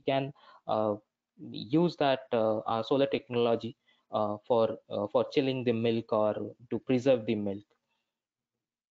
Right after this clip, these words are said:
Uh, yes, in, uh, in spinning industries as well, because we know the manual work required for reeling, uh, the yarn in a form of thick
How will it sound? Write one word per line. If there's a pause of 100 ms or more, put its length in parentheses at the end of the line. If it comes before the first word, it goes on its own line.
(1300)
Uh, (260)
yes,
in, (120)
uh,
in
spinning
industries
as
well, (200)
because
we
know
the
manual
work
required
for
reeling, (120)
uh, (100)
the (160)
yarn (760)
in
a
form
of (380)
thick